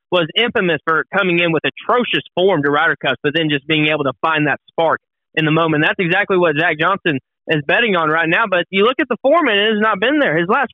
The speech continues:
five tournaments, he's lost strokes gained with the iron. So that's not even including the putting, which has been a-, a-, atrocious, as we've documented for a long time.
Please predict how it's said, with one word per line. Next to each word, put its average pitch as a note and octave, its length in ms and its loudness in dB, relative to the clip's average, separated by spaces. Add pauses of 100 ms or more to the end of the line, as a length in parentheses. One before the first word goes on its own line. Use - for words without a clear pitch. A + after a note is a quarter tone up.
five A#3+ 240 0 (120)
tournaments, A#3 400 0 (300)
he's F#3+ 140 0
lost A3 220 2
strokes G#3+ 280 0
gained G#3 200 0
with G3 100 0
the F#3 120 -2 (100)
iron. G#3 480 0 (100)
So F3 60 0
that's F#3+ 180 0
not B3 120 2
even A#3 140 0
including A3 460 2
the E3 80 0 (140)
putting, A3+ 320 0 (360)
which F#3 200 2
has F3+ 160 0
been F3+ 400 0 (280)
a-, E3+ 40 2
a-, E3+ 400 2
atrocious, F#3+ 460 -2
as D3 100 -2
we've D#3+ 160 0
documented E3 600 0 (260)
for F#3 80 2
a E3+ 80 2
long F3+ 320 0
time. A3 320 0